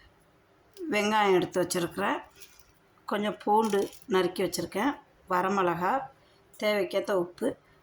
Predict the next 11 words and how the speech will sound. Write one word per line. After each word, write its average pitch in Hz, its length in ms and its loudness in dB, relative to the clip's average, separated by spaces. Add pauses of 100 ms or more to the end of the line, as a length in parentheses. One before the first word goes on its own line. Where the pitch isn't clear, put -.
(160)
கொஞ்சமா, 294 520 6 (640)
ஆ, 208 340 2
வெந்தய 196 380 2
பொடி, 170 320 -2 (480)
இது 294 180 2
மஞ்சள் 220 840 2
தூள், 175 320 -2 (1000)
அதுக்கு 226 400 -2 (380)
இது 302 500 2 (380)
தேங்காய் 226 340 2
எண்ணெய் 180 260 2